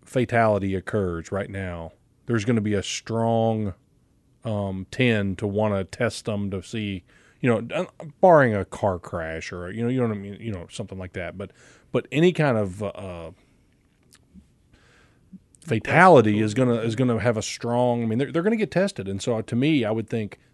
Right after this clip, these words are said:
that's a good number, Tony, because you would think that we're,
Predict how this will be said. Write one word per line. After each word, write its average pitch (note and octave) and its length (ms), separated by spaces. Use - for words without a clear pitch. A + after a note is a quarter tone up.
that's C#3+ 200
a F3 80
good A#2 220
number, A#2+ 300
Tony, G2+ 280
because G#2 580
you A#2 240
would A2+ 160
think E3 220
that G#2 100
we're, A#2 180